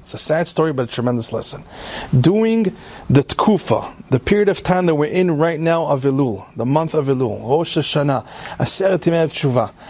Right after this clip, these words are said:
Akadosh Baruch Hu, God, our Father, is on the other line on the phone. Hashem is closer to us than usual.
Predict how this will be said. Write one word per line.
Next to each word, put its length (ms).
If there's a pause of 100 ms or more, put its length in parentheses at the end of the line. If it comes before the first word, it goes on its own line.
(160)
Akadosh 600
Baruch 300
Hu, 280 (340)
God, 460 (340)
our 220
Father, 580 (300)
is 140
on 100
the 80
other 220
line 260
on 80
the 60
phone. 260 (460)
Hashem 420
is 140
closer 800
to 200
us 280
than 180
usual. 380